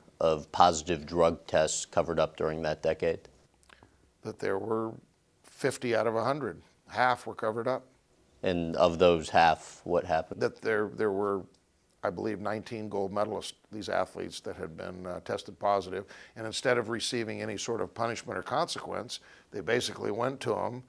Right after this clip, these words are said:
Speaker 2: and enabled them to use the same drugs but change the taper times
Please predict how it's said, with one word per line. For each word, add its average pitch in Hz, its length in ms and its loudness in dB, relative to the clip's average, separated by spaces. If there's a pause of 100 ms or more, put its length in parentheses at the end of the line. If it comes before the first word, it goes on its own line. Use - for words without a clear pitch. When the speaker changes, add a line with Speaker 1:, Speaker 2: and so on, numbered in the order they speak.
(360)
Speaker 2:
and 104 480 -6
enabled 107 460 -2
them 113 300 0
to 107 400 -4
use 113 300 -2
the 120 80 -6
same 117 280 -2
drugs 120 380 2
but 101 280 -6
change 123 280 -6
the 104 60 -6
taper 127 320 -2
times 110 520 -4